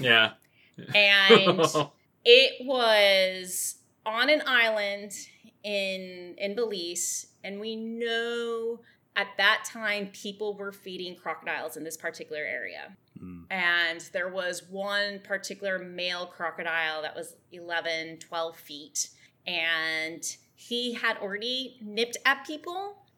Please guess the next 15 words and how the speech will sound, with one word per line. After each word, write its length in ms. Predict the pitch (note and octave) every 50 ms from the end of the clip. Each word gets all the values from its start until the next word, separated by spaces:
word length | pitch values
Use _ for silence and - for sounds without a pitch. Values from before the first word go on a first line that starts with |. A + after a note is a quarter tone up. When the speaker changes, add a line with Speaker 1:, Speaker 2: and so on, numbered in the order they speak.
| _ _ -
Speaker 2:
And 340 | G#3+ G#3 G3+ G3+ G3+ G3+ G3+
he 120 | G#3 A3
had 120 | G#3 G#3
taken 360 | G3+ - A#3 A3+ A3+ A#3+ A3+ A3
a 40 |
couple 300 | A3 - G#3+ G3+ G3 F#3+
of 100 | F#3+ E3+
dogs, 460 | - F#3 D#3+ E3+ E3 E3 E3 - - - -
even 200 | G3+ F#3 F#3+ F#3+
with 140 | F#3 F3 -
people 320 | - G3 F#3+ F#3+ F3 E3
around. 360 | E3 D#3 D3+ D3+ D3 C3+ D3+ D3+
He 100 | - F3+ G3
was 120 | F#3+ F3+
just 220 | F3+ E3 - -